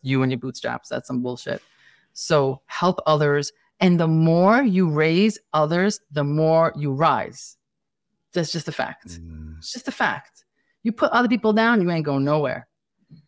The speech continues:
Speaker 1: So it's not only a moral obligation, but it actually makes sense.
Speaker 2: You're one of the good ones, Doctor. If you're ever in Charlotte, I'd love to connect with you. Seriously,
Speaker 1: I would
Speaker 2: like,
Speaker 1: love
Speaker 2: in
Speaker 1: it. I
Speaker 2: person.
Speaker 1: would
Speaker 2: I'll buy you a beer or two. I really enjoyed
Speaker 1: I would
Speaker 2: getting to
Speaker 1: love it.
Speaker 2: know you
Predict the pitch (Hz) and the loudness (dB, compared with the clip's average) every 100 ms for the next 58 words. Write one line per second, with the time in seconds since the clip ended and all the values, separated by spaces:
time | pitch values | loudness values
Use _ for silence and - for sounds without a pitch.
0 | _ _ - 160 143 143 - _ _ _ | _ _ -2 2 2 0 -6 _ _ _
1 | _ _ _ - 165 - 208 262 302 233 | _ _ _ -8 -6 2 4 6 4 2
2 | 160 156 220 226 151 139 139 131 135 135 | 2 2 2 4 2 -2 -6 -6 -4 -4
3 | 127 175 - 143 127 - - 135 - - | -2 -4 -4 -8 -8 -10 -6 -6 -8 -18
4 | - - _ _ - 160 151 131 135 123 | -20 -20 _ _ 2 4 6 6 4 4
5 | 113 101 113 - 110 - 165 151 131 - | 2 2 2 2 -2 2 2 4 2 2
6 | 131 123 113 110 110 104 - 110 - - | 2 4 2 0 -2 -2 -4 -6 -6 -8
7 | 104 90 - 143 - - 196 233 - 240 | -8 -6 0 2 0 -2 -2 0 2 2
8 | 254 185 233 165 156 160 139 131 127 127 | 2 2 0 2 0 0 0 2 2 4
9 | 120 104 117 113 101 - 101 95 _ _ | 2 0 0 0 -2 -2 -2 -2 _ _
10 | _ - 135 160 170 135 131 135 127 123 | _ -2 0 4 2 2 2 2 2 0
11 | 110 120 123 123 120 | 0 0 2 2 0